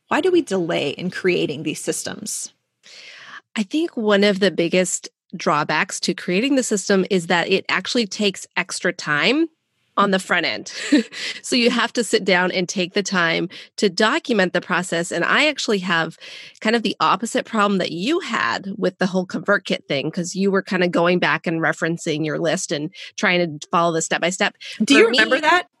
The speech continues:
Speaker 1: by the
Speaker 2: Uh,
Speaker 1: way?
Speaker 2: yes, I do. <laughs> And I was like, "Natalie, stop doing that." <laughs> I can do that for you. But for me, some of those things are just, like, second nature. And I just have them in my head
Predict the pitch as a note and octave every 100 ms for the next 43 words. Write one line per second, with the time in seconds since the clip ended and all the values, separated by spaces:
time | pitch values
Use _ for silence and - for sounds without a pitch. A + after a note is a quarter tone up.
0 | _ - D#4 D#4 D#3+ G#3 A3+ A#3+ B3 B3
1 | - - - - D#4 - - - - G3
2 | C#4+ C#4 D#4 D4 F4+ D#4+ G#3 F#3 D#4+ F4+
3 | E4 F#4+ D4+ G#3+ - - - - - C4
4 | C#4+ F4 E4 E4 B3+ G#3+ F#3+ G3 - A#4
5 | G4 F#4 - - - C4 A#3+ - - B3+
6 | C4 G4+ E4+ A3+ G3+ - A3+ G#3+ G3+ F#3+
7 | - G3 F#3+ F#3 F#3 - - F#3+ G3+ F#3+
8 | F#3+ - F#3+ F#3 D#3 F#3+ A#3+ - - -
9 | F3 F3 F#3+ F#3+ - G#3 A3 A3 B3 A3+
10 | G3+ G3 F#3 F3+